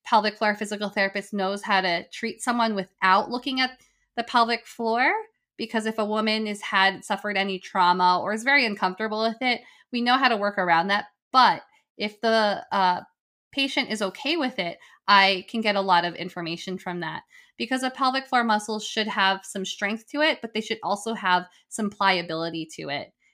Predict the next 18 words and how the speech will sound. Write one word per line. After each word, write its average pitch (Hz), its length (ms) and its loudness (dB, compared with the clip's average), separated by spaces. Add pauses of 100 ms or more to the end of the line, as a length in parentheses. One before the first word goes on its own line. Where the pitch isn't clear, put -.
(140)
And 208 160 -4
so 220 140 -2
our 214 120 2
pelvic 240 380 -2
floor 254 240 2
muscles 220 360 -2
should 196 220 -8
work 214 220 -6
like 202 160 -2
a 180 60 -4
trampoline. 202 800 -2 (300)
So 226 240 -2
if 226 120 -2
we're 226 160 -4
jumping, 226 840 0 (540)
up 220 160 0
and 202 180 0
down, 220 300 4